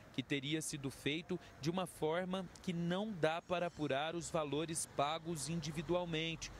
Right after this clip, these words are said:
ou seja, o quanto cada funcionário recebeu.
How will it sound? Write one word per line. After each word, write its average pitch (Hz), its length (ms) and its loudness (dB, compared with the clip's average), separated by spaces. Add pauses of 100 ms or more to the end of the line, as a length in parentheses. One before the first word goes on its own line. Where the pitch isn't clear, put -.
(180)
ou 170 140 4
seja, 131 500 0 (240)
o 185 120 2
quanto 196 580 -2 (160)
cada 180 380 2
funcionário 160 760 0
recebeu. 156 600 0